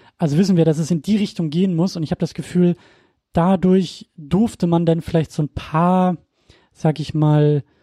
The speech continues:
äh, Schokostreusel einwerfen und sagen, ja, dann gibt's auch mal eine Szene, da darf der Affe auch mal was fühlen.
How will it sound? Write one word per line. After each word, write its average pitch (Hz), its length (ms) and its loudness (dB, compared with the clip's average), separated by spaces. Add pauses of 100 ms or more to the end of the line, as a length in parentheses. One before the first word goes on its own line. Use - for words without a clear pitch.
(480)
äh, 165 320 -4
Schokostreusel 165 960 -2
einwerfen 156 680 0
und 156 160 -10
sagen, 156 280 -2
ja, 143 400 -2
dann 160 140 0
gibt's - 220 -8
auch 170 80 -2
mal 160 80 0
eine 156 120 -2
Szene, 165 340 -2
da 156 120 -2
darf 160 280 -4
der 156 160 -6
Affe 156 260 -4
auch 156 140 -4
mal 151 160 -2
was - 160 -6
fühlen. 226 600 0